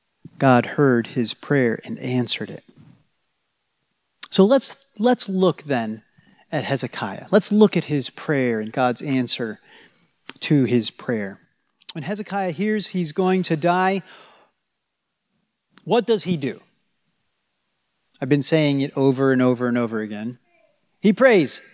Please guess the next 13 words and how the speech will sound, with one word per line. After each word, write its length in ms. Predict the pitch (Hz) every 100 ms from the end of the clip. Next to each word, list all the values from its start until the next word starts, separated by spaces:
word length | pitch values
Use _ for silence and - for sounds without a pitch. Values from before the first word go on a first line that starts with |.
| - -
Thank 320 | 135 117 -
you, 240 | 117 107 -
Solomon. 680 | - - 120 117 117 113 110 _ _ _ _ _ _ _ _ _ _ -
Nailed 400 | 131 143 143 120
it. 260 | 110 - - _ _ _ _ _ _ _ _ _ _
He 200 | - 160
prays. 880 | 156 - 156 143 123 107 101 - - - _ _ _ _ _ _ _ _ _ _ _ _ _ _ _ _ - _ _ _ _ _ _ _ _ _ _ _ -
And 280 | 202 180 202
what 140 | 294
else 480 | 294 269 - - -
does 280 | 202 190 175
he 280 | - 165 156
do? 540 | 131 123 127 104 95